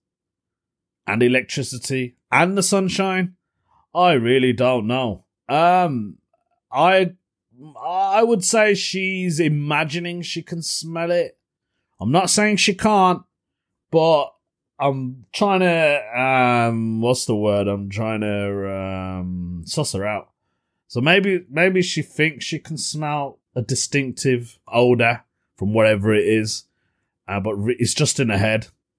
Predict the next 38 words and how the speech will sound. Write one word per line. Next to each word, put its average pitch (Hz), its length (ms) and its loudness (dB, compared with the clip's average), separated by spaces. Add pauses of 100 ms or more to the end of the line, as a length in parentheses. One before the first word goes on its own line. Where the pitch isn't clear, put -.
(480)
I 131 120 4
don't 104 160 2
know. 110 260 -2 (400)
<laughs> 185 920 0 (500)
So 131 580 -2
there's 139 260 -6
been 185 180 4
a 160 80 2
lot 202 220 4
of 160 100 -6
comments 190 420 0
for 120 120 -6
this. 117 200 -4
I'll 139 120 2
read, 156 300 2
briefly 156 440 0
read 113 260 -2
some 107 240 -6
of 104 60 -6
them. 107 200 -6 (440)
Um, 107 320 -4
Snoring 165 480 2
Victim 127 560 -4 (280)
says, 131 360 -4
"Taste 180 500 0
too. 156 340 2
I've 131 220 -2
read 156 180 -2
that 135 120 -2
overly 156 520 0 (280)
picky 180 300 0
eaters 120 380 2
are 107 100 -2
typically 120 420 -2
more 156 440 2 (220)
sensitive 147 640 0
to 104 160 -10
taste - 600 0